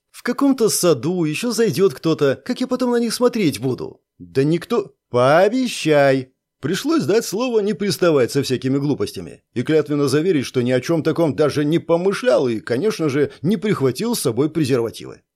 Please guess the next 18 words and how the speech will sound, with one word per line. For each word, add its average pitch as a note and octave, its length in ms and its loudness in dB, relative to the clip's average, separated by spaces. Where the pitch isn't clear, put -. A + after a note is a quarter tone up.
Это, G#3+ 340 2
к - 60 -6
слову, C#3+ 460 2
было D3 280 0
чистой E3 360 0
правдой G2 400 0
и G#2+ 40 -6
одновременно F3+ 680 0
моим D3 300 2
серьёзным E3+ 520 0
упущением. F#3 580 -4
Просто B3 520 0
не G3 180 2
подумал, B2+ 720 0
другим G#3 420 -2
голова C#3+ 340 2
была A#2 220 -2
занята. C3+ 540 -2